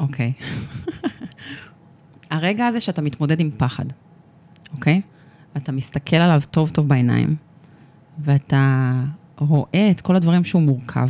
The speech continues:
מהם, ואתה רואה מה הוא עושה לך, ואתה אומר לו, "אוקיי,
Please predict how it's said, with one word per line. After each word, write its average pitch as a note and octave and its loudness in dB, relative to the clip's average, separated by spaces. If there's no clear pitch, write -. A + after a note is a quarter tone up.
מהם, C#3+ 0
ואתה C#3+ 2
רואה F#3+ 2
מה E3+ 2
הוא E3+ 4
עושה C#3+ 0
לך, C3 -2
ואתה C3+ -2
אומר E3 0
לו, G3 -2
"אוקיי, G#3+ 0